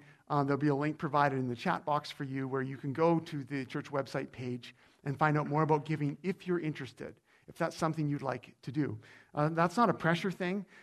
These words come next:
If you're new to the church, just checking things out, it's not really for you. It's for people who would call Erickson Covenant Church their home church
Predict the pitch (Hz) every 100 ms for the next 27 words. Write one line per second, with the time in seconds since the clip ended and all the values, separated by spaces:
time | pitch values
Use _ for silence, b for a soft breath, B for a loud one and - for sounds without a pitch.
0 | B 151 147 185 170 147 190 208 180 -
1 | 190 175 170 165 - 185 151 165 151 156
2 | 151 151 - 165 147 156 156 - 147 139
3 | 131 127 180 170 220 214 185 175 - 165
4 | 170 160 160 147 151 139 139 143 123 147
5 | 135 190 180 202 - -